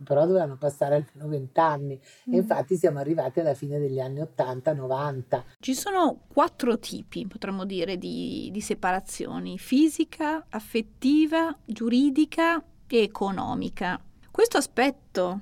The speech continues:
Speaker 2: l'aspetto economico, è stato uno dei più dibattuti negli ultimi trenta anni, dividendo proprio l'opinione pubblica.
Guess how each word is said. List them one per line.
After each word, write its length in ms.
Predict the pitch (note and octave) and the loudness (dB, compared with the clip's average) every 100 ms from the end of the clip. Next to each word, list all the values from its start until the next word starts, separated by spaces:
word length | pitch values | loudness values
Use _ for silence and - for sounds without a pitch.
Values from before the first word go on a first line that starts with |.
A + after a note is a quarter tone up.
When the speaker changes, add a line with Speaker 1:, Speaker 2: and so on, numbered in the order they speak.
| - | -6
Speaker 2:
l'aspetto 400 | - A#3 B3+ B3 | -6 0 2 2
economico, 760 | A#3 G#3+ F3+ G#3+ - - G#3+ - | 2 2 0 -2 -4 -4 -4 -2
è 80 | B3 | -2
stato 320 | C#4+ C#4 E4 | -2 2 2
uno 140 | F#4 | 2
dei 140 | D4 B3 | 0 0
più 160 | - | 2
dibattuti 800 | D4 A#3 A#3 - - G3+ - G3 | 4 4 2 -2 -14 -12 -8 -4
negli 180 | G#3 G3+ | -2 -2
ultimi 260 | G#3 G#3 G3+ | -2 -4 -4
trenta 380 | F#3+ G#3 E3+ E3+ | -4 -4 -2 -4
anni, 360 | F#3 F#3+ F#3+ - | -4 -6 -8 -4
dividendo 500 | A3+ A#3 C#4 E4+ C4+ | 0 2 2 2 2
proprio 280 | A#3+ - | 0 0
l'opinione 340 | D4+ G#3 G#3 G#3+ | 0 0 0 -2
pubblica. 600 | A#3 G#3+ - F#3 F3+ | -2 -4 -4 -4 -4